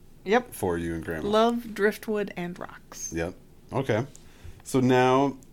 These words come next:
Speaker 2: what do you feel the most passionate about right now in your life?
Speaker 1: I am most passionate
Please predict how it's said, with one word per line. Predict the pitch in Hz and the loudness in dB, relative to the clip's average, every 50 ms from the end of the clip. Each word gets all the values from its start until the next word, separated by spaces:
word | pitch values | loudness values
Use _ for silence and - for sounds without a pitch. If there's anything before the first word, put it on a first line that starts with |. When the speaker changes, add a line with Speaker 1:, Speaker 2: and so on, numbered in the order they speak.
| - - | -16 -12
Speaker 2:
what | - 104 104 113 135 143 139 | -8 -2 2 4 4 4 4
do | - 143 | 2 2
you | 143 139 | 2 2
feel | 127 - - 131 123 117 117 120 113 | 0 0 2 4 4 6 6 4 2
the | - 104 | 0 -2
most | 104 104 101 101 - - - | -2 0 -2 -2 -2 -6 -10
passionate | - - - 110 110 - - - 95 80 73 | -10 -4 -2 0 0 -2 -2 -4 -6 -6 -8
about | - - - 55 - - - - - - - - - - - - | -8 -10 -8 -10 -10 -10 -14 -18 -20 -18 -18 -20 -20 -20 -12 -6
right | - 107 107 110 123 135 - - | 0 4 6 6 6 6 4 0
now | 107 104 101 101 98 90 | -2 0 0 0 -2 -4
in | 82 90 | -4 -6
your | 87 85 80 | -6 -6 -6
life? | 78 - - - - - - - - - - - - - - - - | -6 -8 -10 -12 -16 -20 -20 -20 -20 -20 -20 -20 -20 -20 -20 -14 -10
Speaker 1:
I | 190 190 196 | -6 -6 -4
am | 196 196 202 196 196 196 202 | -4 -4 -4 -4 -2 -2 0
most | 202 214 233 254 247 - - - - | 2 2 2 2 0 -4 -10 -12 -14
passionate | - - - 214 202 202 196 - - - 202 196 190 185 175 | -14 -8 -4 -2 -2 -2 -2 -4 -6 -6 -4 -2 -2 -2 -4